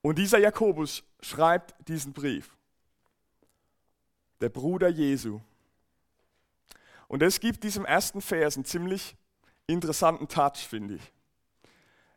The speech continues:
Wenn, wenn wir uns das mal vor Augen führen. Derjenige, der diesen Brief schreibt, ist der kleine Bruder von Jesus.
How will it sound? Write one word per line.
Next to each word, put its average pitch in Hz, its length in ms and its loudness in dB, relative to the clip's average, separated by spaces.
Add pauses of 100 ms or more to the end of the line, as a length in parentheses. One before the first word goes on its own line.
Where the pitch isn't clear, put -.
Wenn, 165 240 4
wenn 180 180 6
wir 202 80 10
uns 208 160 4
das 196 140 -2
mal 190 140 6
vor 175 220 0
Augen 156 240 4
führen. 113 340 -6 (2250)
Derjenige, 202 480 2
der 185 140 2
diesen 180 260 -8
Brief 170 320 -4
schreibt, 135 320 -2
ist - 180 -14
der 123 280 -2 (400)
kleine 143 360 -2
Bruder 147 440 -4 (520)
von 120 200 -10
Jesus. 131 500 -6